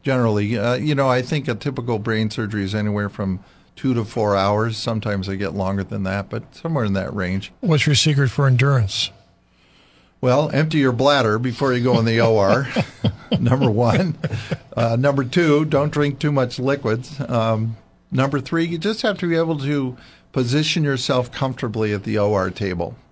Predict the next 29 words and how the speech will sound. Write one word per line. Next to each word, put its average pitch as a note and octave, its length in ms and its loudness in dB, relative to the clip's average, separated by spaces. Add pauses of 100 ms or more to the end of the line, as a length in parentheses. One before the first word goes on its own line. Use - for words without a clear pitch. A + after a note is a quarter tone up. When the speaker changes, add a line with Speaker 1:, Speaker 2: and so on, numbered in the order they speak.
(160)
Speaker 1:
And G#2+ 500 -2
I A2+ 220 -2
think D#3 380 -6 (960)
it, C#3+ 280 -4
it D3+ 140 -2
doesn't F3 380 0
seem F3+ 500 0
like D3 260 2
a B2+ 80 0
comfortable C#3+ 540 -2
position, B2+ 580 -4
but A#2+ 220 -2
certainly D3+ 380 0
in A#2 120 0
cranial C3+ 480 -2
surgery, C#3 520 -2
your A2+ 440 -4 (320)
hands C3+ 320 -2
are A#2 160 -4
up, B2+ 240 -4
your G#2 160 -2
eyes A#2+ 300 0
are A2+ 60 -4
directly A#2 520 -4
in G#2 140 -4
contact A#2+ 680 -2
with A2+ 300 -6
the G#2 80 -8
field, B2 500 -2